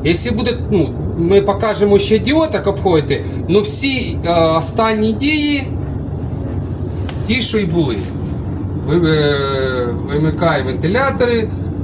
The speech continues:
генератор при-, ніж генератора прийняв в середнє положення, виймаємо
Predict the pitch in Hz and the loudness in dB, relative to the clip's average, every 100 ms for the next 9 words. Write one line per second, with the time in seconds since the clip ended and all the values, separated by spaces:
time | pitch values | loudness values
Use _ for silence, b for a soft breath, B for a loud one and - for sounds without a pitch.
0 | - - - 139 151 165 156 147 139 147 | -4 -4 -4 0 2 2 0 0 -2 -2
1 | 147 175 156 - 143 151 - 135 131 131 | 2 2 2 0 0 0 0 0 0 0
2 | - - 143 139 - 185 247 294 233 220 | -2 -2 -2 -2 0 0 0 0 2 2
3 | 202 190 - - - - - - - 147 | 2 0 -4 -6 -6 -6 -6 -6 -4 0
4 | 170 226 247 240 220 208 | 2 2 2 2 2 0